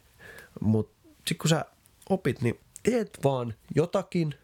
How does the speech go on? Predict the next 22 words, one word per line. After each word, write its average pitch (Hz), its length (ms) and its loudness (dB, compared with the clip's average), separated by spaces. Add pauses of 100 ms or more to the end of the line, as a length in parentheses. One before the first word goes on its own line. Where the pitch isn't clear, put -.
(140)
ja 120 180 2 (600)
sit 143 220 2
sen 170 200 2
mukaan 120 640 0 (1040)
suuntaat 147 680 0
uudestaan 120 880 0 (300)
ja 113 160 4 (400)
op-, - 280 0
opettelet 113 520 0
sitä - 220 0
siinä. 73 300 -4 (840)
Että 117 480 0 (400)
Jim 180 140 0 (420)
Collinsilla, 127 640 0
muistaakseni 117 480 0
se 110 100 2 (120)
Jim 117 120 2
Collins 110 520 0 (1080)
on 120 80 4
kirjassa 120 440 0
semmonen, 107 380 2
että - 180 -6